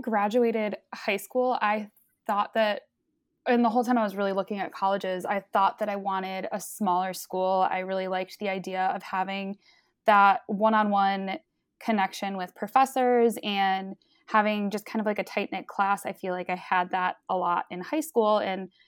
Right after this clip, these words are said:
was kind of looking to replicate that. And then once I got there, um, those aspects of a small school were great. I did make really good friends, and I did get to have really one-on-one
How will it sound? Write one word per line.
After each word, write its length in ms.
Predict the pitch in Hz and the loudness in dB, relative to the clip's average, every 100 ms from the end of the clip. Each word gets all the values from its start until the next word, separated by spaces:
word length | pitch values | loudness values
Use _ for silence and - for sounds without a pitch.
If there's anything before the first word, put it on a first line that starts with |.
| _ _ | _ _
was 120 | - 208 | -6 0
kind 160 | 214 | 0
of 80 | 196 | 0
looking 280 | 185 196 185 | 0 -2 -4
to 140 | 202 185 | -4 -2
replicate 560 | 175 - 180 - 185 - | -2 -4 -8 -6 -6 -2
that. 300 | 196 185 - | -2 -2 -4
And 140 | 190 | -6
then 140 | 185 185 | -6 -4
once 300 | 185 170 - | -4 -6 -4
I 380 | 190 190 185 - - - | -2 0 -2 -4 -6 0
got 260 | 240 254 | 2 2
there, 360 | 202 190 196 202 - _ _ _ _ - | 0 0 0 -2 -8 _ _ _ _ 4
um, 480 | 202 190 190 233 - | 4 4 0 -6 0
those 300 | 208 208 202 | 4 6 6
aspects 420 | 202 - 202 - | 2 2 0 0
of 160 | - 190 | 2 2
a 120 | 202 | 0
small 240 | - 190 190 | 0 2 2
school 280 | - 190 | 2 0
were 180 | 185 185 | 2 0
great. 380 | 180 180 180 226 | 0 0 0 2
I 140 | 190 185 | 0 0
did 360 | 185 180 180 - | 0 0 -2 -8
make 260 | 202 185 - | -4 -4 -2
really 220 | 180 175 | -2 -2
good 160 | 180 196 | -4 -6
friends, 440 | - 208 202 202 - | 0 0 0 -4 -4
and 100 | 185 | -4
I 380 | 185 185 185 - 208 - | -4 -4 -8 -10 -12 -2
did 260 | 196 190 | 0 0
get 160 | 190 180 | 0 -4
to 80 | 196 | -4
have 320 | - 185 185 | -2 0 0
really 380 | 185 180 180 180 - | 0 0 -2 -4 -4
one-on-one 580 | 196 185 185 180 180 | -2 0 0 0 -2